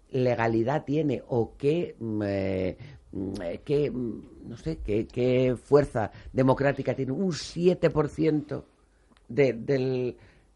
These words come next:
de la militancia? Quiero decir, mm, es que si la, la militancia hubiera ido masivamente a votar, que luego los compromisarios pudieran corregir,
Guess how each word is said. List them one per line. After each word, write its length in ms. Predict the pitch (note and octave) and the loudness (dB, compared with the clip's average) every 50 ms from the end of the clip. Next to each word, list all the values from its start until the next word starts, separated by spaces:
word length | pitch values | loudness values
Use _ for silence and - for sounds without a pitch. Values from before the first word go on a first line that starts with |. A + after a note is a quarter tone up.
| _ _ _ - | _ _ _ -8
de 140 | - D3 D3 | -2 2 4
la 100 | D3 C#3+ | 4 6
militancia? 680 | C#3 C#3 A#2+ A#2 - E2+ E2+ E2+ - - A#1 - - - - _ _ _ _ _ _ _ _ _ _ - - - - - - | 4 4 2 0 -2 -4 -4 -6 -8 -10 -14 -18 -18 -20 -20 _ _ _ _ _ _ _ _ _ _ -20 -20 -20 -20 -16 -4
Quiero 240 | - C#3 B2 C3 B2 | -2 0 2 2 2
decir, 400 | B2 G#2+ - F#2+ D#2+ C#2+ - - _ _ _ _ _ _ _ - | 0 0 -2 -4 -6 -8 -8 -12 _ _ _ _ _ _ _ -8
mm, 220 | G#2+ G2+ F#2+ F#2 - - | -4 -4 -4 -4 -6 -6
es 160 | - C3 - | -8 -8 -6
que 240 | - - C#3 - - - | -2 -2 -2 -2 -2 -6
si 220 | - - A2 G2 | -8 -6 -4 -2
la, 420 | F#2 F2+ F2 F2 E2+ E2 D#2+ - - D2+ | -2 -2 -2 -4 -4 -6 -8 -10 -8 -6
la 120 | F2+ F2 | -4 -2
militancia 480 | F2+ F#2 E2+ D#2+ F#2+ G#2 A#2 A#2 C#3 A#2 | -2 -2 -4 -2 -2 -4 -2 -2 -2 -2
hubiera 200 | A2 G2+ G#2+ A2 | -2 -2 -2 -2
ido 180 | C3+ C#3 C3+ | -2 -2 -2
masivamente 800 | A2 G2+ F#2+ F#2 G2+ - - - G2 F2+ E2+ F#2 F#2 F#2 F2 F#2 | -2 -4 -6 -8 -10 -10 -10 -8 -8 -6 -6 -6 -6 -6 -4 -4
a 40 | F#2 | -4
votar, 400 | G#2 G#2+ - C3 B2+ C3 - - - - _ _ _ | -4 -4 -2 -2 -2 -4 -4 -10 -20 -20 _ _ _
que 100 | - B2+ | -4 -2
luego 180 | B2+ C#3+ D#3+ F3 | 0 0 0 -2
los 140 | F3 D#3 - | -4 -4 -6
compromisarios 680 | - D3+ D3 C#3+ C3+ C3+ C#3+ C#3 C#3 - D3+ D3+ C#3+ - | -4 -4 -4 -4 -2 -2 -2 -2 -2 -2 -4 -4 -4 -4
pudieran 380 | - G#2 G#2 G#2 G#2 G2+ G2+ G#2 | -2 0 0 2 2 0 -2 -4
corregir, 560 | - A#2 A#2 A2+ - - C3+ D3 C#3 - | -4 -6 -6 -6 -6 -4 -4 -4 -4 -4